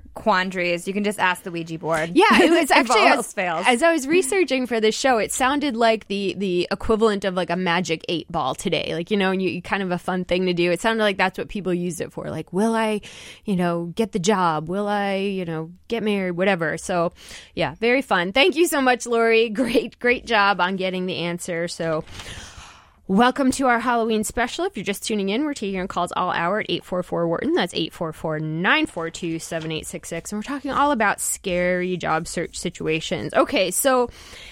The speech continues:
Speaker 2: Carrie, we got, uh, we got a tweet question, um, at Doctor Don Graham. And the,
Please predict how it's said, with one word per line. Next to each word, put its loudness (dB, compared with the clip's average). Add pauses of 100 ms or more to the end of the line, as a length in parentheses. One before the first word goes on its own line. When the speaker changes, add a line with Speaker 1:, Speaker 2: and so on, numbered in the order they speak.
(340)
Speaker 2:
Carrie, 4
we -2
got, 0
uh, 2
we -6
got -4
a -4
tweet -2 (400)
question, -2
um, -2
at -4
Doctor -6
Don 0
Graham. -2 (520)
And 0 (220)
the, -2